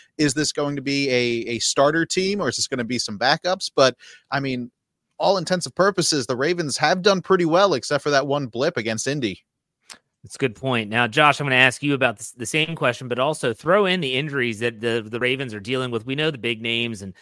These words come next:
Speaker 2: players, but they, they suffered some more injuries at last I heard against Cleveland. Both of these teams, Steelers and Ravens, seem to be a little banged up heading into this week five game. What are your thoughts?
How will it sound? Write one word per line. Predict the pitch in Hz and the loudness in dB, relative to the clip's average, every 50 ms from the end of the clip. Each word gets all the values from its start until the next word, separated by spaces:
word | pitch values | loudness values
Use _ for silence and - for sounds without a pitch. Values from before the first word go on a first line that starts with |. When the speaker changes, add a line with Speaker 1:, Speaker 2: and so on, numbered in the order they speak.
| - - - - _ _ - | -20 -20 -20 -20 _ _ -4
Speaker 2:
players, | - 139 139 135 127 113 | -2 0 2 2 0 -2
but | 110 127 107 | -4 -6 -2
they, | 131 175 233 254 | 0 0 0 -2
they | 185 196 247 | -4 -6 -6
suffered | 233 - - 220 - 202 175 - | -6 -4 -6 -6 -6 -8 -12 -8
some | - 147 123 | -8 -6 -6
more | 117 120 160 208 208 | -6 -6 -4 -4 -2
injuries | 127 127 117 104 127 127 117 110 | -4 -4 -4 -4 -4 -4 -4 -4
at | 127 117 110 | -6 -6 -4
last | 120 135 143 160 - - | -2 -2 -2 -2 -2 -2
I | 147 127 | -2 -2
heard | 113 110 151 170 180 175 135 | -2 -2 -2 -2 -2 -4 -6
against | 113 95 110 127 151 156 - - | -6 -2 -2 -2 -2 -2 -6 -12
Cleveland. | - - 131 143 170 170 139 117 107 107 101 98 _ _ _ _ _ _ _ - | -12 -8 -6 -4 -4 -4 -6 -6 -6 -6 -8 -10 _ _ _ _ _ _ _ -2
Both | 143 165 208 202 | 0 0 0 0
of | 226 | -2
these | 185 165 143 131 117 | -2 -2 -2 -2 -4
teams, | - - 123 113 113 113 107 - | -8 -8 -8 -8 -8 -8 -10 -8
Steelers | - 147 139 143 147 139 131 123 127 | -6 -4 -2 -2 -2 -2 -4 -6 -8
and | 131 135 135 139 135 135 | -6 -6 -4 -4 -4 -4
Ravens, | 127 120 120 113 120 113 107 | -4 -4 -4 -4 -6 -8 -8
seem | - 139 131 | -8 -8 -6
to | 123 123 | -4 -2
be | 120 123 | -2 -2
a | 117 | 0
little | 117 120 117 | 0 -2 -4
banged | 107 87 - 117 117 123 123 120 107 | -6 -6 -6 -4 -2 -2 -2 -2 -2
up | 113 120 123 107 - | -2 -2 -2 -2 -2
heading | - 120 120 117 | -4 -4 -4 -4
into | 117 113 113 110 | -4 -6 -6 -6
this | 110 104 - | -8 -8 -8
week | - 123 110 - | -6 -8 -8 -6
five | - 123 110 107 | -6 -6 -6 -4
game. | 98 117 110 107 | -4 -4 -4 -4
What | 107 110 | -4 -4
are | 110 | -4
your | 107 104 | -6 -8
thoughts? | 98 - 92 82 73 - - - | -10 -10 -14 -14 -16 -20 -20 -20